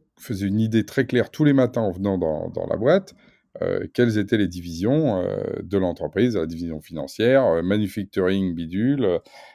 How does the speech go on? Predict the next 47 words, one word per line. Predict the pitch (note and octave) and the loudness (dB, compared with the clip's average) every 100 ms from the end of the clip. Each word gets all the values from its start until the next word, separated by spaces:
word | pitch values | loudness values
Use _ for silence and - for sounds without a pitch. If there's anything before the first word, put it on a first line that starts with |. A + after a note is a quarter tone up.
| - | -6
euh, | E2+ E2 D#2+ F2 - | 0 2 2 0 -6
tu, | - - | -10 -14
tu | - | 2
vois | A#2 | 4
le | C3+ | 4
truc. | C3+ C3 - - - | 2 -4 -4 -16 -6
Et | F#2 F2 | -4 -4
ça, | - D3+ F#3 - - | 0 0 0 -6 -8
c'est | F#2+ | -8
très | - C#3+ | -2 -2
puissant, | A#2+ A#2+ - E3 D3+ | -2 -8 -4 -4 -6
c'était | - E2+ | -8 -12
physique. | - B2+ B2+ - - _ _ _ - - - - _ - | -8 -6 -6 -10 -20 _ _ _ -20 -20 -20 -20 _ -2
Puis | B2 | 0
là, | |
tout | E3+ B2+ | 2 2
d'un | A#2+ | 2
coup, | F3 | 2
les | C#3+ | 2
gens | C3 | 2
vont | A#2+ | 0
plus | A2 C3+ | 0 0
au | |
bureau. | A#2+ A2+ G#2+ G2+ | 0 0 0 -2
Donc, | G2 F#2 | -4 -8
c'est | - D3+ | -6 -4
plus | E3 | 2
là | F3+ | 2
où | F#3+ | 4
ils | B2 | 2
l'apprennent. | G2+ - F2 E2+ | 0 0 -2 -2
Mais | G#2 | -2
ils | |
l'apprennent | C#3 D3+ D3 | 0 2 0
où ? | D3+ D3+ _ _ _ _ _ _ _ - | 0 -6 _ _ _ _ _ _ _ -2
Où | C3 | 2
est-ce | F#3 | 2
qu'il | - B2 | 4 4
y | |
a | |
lu-, | A#2 A#2 | 4 0
la | G#2 G2 | -2 -2
culture | A#2 A2 | -2 -6
d'entreprise ? | G2 G2 - F2+ E2+ _ _ _ - - | -2 -4 -2 -4 -6 _ _ _ -20 -10
Et | G2 | -6
de | G#2 | 0
l'autre, | A#2+ F3+ G3+ - | 4 4 2 -10